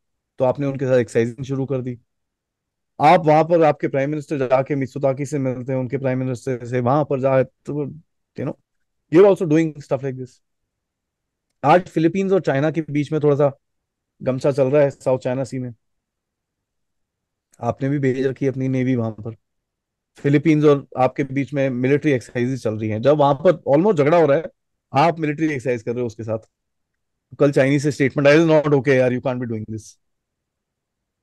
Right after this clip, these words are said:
तो ये, this is कोई, this is not fighting, this is just messaging कि यार, don't do this। अगर आप करोगे तो हम भी कर सकते हैं,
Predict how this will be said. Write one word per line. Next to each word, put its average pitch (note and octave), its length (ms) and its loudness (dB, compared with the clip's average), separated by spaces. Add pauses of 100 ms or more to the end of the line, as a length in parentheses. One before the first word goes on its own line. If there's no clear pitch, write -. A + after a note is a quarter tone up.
(180)
तो D#4+ 60 4
ये, E4 220 4 (580)
this E4 220 2
is F#3+ 280 -4 (300)
कोई, C4 160 2 (880)
this G#3 200 4
is D#4+ 80 0
not C#4 160 6
fighting, D#3+ 600 -2
this D3 140 -8
is F#3+ 120 -8
just F#3 120 -6
messaging C#3 540 -6
कि C3+ 120 0
यार, G3 80 4
don't D#3+ 360 -4
do C#3+ 140 -2
this। A2+ 160 -4 (360)
अगर E3+ 180 0
आप G3 220 2
करोगे G3+ 300 2
तो F#3+ 180 -8
हम C#3+ 140 -2
भी F3+ 100 -2
कर B2 100 -2
सकते G#2 260 -16
हैं, F#2+ 120 -20